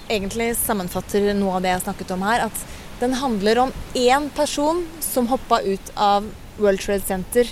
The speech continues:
ellevte september. Eh, mens, eh, husene sto i brann, og alternativet var jo å brenne inne. Men han hoppet, han var en av de jumpers, som det er blitt tatt et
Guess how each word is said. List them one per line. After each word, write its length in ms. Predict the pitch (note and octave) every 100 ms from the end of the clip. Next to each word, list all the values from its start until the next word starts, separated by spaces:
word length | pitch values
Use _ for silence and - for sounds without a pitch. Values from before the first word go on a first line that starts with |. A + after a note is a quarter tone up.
| - - - - - -
ellevte 600 | G#3 F3 - - F#3+ F#3+
september. 480 | - - F#3 F3 F3+ - - - - - - - - - - - - - - - -
Eh, 160 | F#3+
mens, 340 | F#3+ F#3+ - G3
eh, 440 | F#3 F3+ F#3 F#3
husene 340 | F3+ F3 F#3
sto 140 | F#3 F#3+
i 60 | F#3
brann, 320 | F3+ F3+ F3
og 440 | F3+ F#3 F3+ F3+
alternativet 480 | F3 F#3+ F3 F3 F#3+
var 160 | F3 E3+
jo 60 |
å 40 | F#3
brenne 220 | F3+ F3
inne. 240 | F#3 F3+ G#3+ - - - - -
Men 140 | A#3
han 240 | A#3 B3+
hoppet, 320 | C#4 D4 C#4 D4
han 100 | C4+
var 140 | A3
en 180 | G#3 G#3
av 80 | G#3+
de 80 | G#3
jumpers, 880 | F#3+ F#3+ F3 - F#3 A4+ - - - - - - - - - -
som 280 | - A#3+ A#3
det 80 | A#3
er 100 | A3+
blitt 160 | A#3+
tatt 240 | A3+ -
et 80 | G#3+